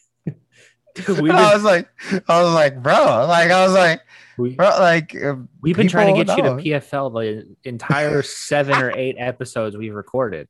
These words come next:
Speaker 1: you know? <laughs>
Speaker 2: <laughs> Like, like, inside the mixed martial arts community, people really are knowing about P F L, dude. Like, it is, no, they are here.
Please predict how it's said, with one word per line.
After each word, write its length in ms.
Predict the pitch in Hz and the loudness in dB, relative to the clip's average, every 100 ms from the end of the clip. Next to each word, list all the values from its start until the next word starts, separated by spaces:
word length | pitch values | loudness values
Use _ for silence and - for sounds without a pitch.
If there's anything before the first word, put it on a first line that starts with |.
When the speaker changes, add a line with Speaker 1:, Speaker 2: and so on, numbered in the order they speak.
| _ | _
Speaker 1:
you 140 | 117 | -8
know? 260 | 113 131 147 | -6 -6 -2
<laughs> 0 | |
Speaker 2:
<laughs> 1600 | 226 208 180 196 175 208 196 190 185 196 185 185 175 196 - - | 0 0 2 2 2 0 0 -2 -4 -4 -6 -6 -8 -10 -16 -6
Like, 380 | 175 180 156 _ _ _ _ _ | -2 -2 -4 _ _ _ _ _
like, 500 | 156 160 156 - - _ _ _ _ _ _ _ _ _ _ | 2 2 2 -6 -20 _ _ _ _ _ _ _ _ _ _
inside 480 | 151 196 - 185 185 | 0 0 0 -2 0
the 60 | |
mixed 260 | 165 160 - | 0 -2 -2
martial 300 | 180 160 160 | -2 -2 -2
arts 180 | 165 147 | -2 -4
community, 840 | - 127 127 147 135 113 110 120 - _ _ _ _ _ _ _ _ _ _ _ _ _ _ | -8 -6 -4 -4 -4 -6 -8 -12 -18 _ _ _ _ _ _ _ _ _ _ _ _ _ _
people 420 | - 196 - 214 | -2 0 2 0
really 640 | 180 147 170 160 156 151 - _ _ _ _ _ _ _ | 2 2 2 0 -2 -4 -12 _ _ _ _ _ _ _
are 100 | 151 | 0
knowing 380 | 151 143 170 180 | 2 2 4 4
about 240 | 160 165 | 4 2
P 180 | - 185 | 2 2
F 180 | 180 - | 2 2
L, 220 | 170 202 | 2 2
dude. 460 | 151 156 170 190 - | 2 0 2 0 0
Like, 320 | 156 151 139 | 0 0 0
it 120 | 160 | -2
is, 400 | 185 180 156 143 _ _ _ _ - | 0 0 -2 -8 _ _ _ _ -2
no, 280 | 151 190 | 2 2
they 360 | 190 131 127 175 | 0 -4 -2 2
are 160 | 214 156 | 2 2
here. 560 | - 170 190 113 104 | 0 0 0 0 -4